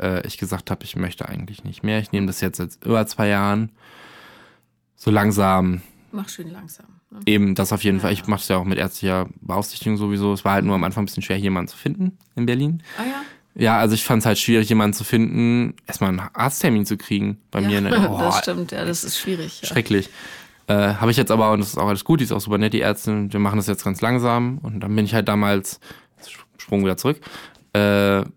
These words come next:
Speaker 1: halt wieder in Therapie gekommen,
Speaker 2: Mhm.
Speaker 1: ganz, ganz schnell, weil ich halt als Akutfall auch wieder,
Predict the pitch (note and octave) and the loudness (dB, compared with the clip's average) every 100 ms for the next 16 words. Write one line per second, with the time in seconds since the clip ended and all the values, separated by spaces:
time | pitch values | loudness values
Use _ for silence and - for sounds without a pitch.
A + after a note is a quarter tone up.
0 | - G#2+ G2 - G2 G2 F#2 F#2 - - | -6 -2 -2 0 2 2 2 2 -2 -4
1 | G#2 A2 A2 C3+ C3 C3+ - B2 A#2+ A#2+ | -2 0 2 2 2 2 2 2 4 2
2 | A#2 A#2 A#2+ F#3+ - G#2+ - A2 G#2+ - | 2 0 -4 -6 -2 0 2 0 0 0
3 | G#2+ G#2 G2 G2 G2+ G2 D2+ F#2 - G#2 | 2 4 4 2 2 0 0 -2 -4 -10
4 | - A#2+ A2+ - A2 G#2+ - G2+ G#2+ G#2+ | -4 -2 -2 0 2 4 2 0 2 4
5 | G#2 G2+ G2+ | 4 2 0